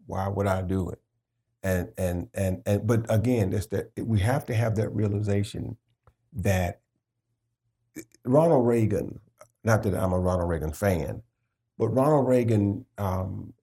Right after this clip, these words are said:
he, his, his economic plan,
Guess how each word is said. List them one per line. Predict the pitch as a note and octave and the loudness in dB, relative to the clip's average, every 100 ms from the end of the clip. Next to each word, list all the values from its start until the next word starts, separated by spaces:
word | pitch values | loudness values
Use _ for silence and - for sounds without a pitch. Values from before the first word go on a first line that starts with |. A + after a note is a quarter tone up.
| _ | _
he, | - - B2+ C3 A#2+ A#2 - | -14 2 4 4 2 -2 -2
his, | A#2 A#2 | -2 0
his | B2 A#2 - | 0 -2 0
economic | C#3 C3+ A2+ A2+ A#2+ A2 | 0 2 4 4 2 -2
plan, | - F#2+ E2 - - | -6 -6 -6 -8 -14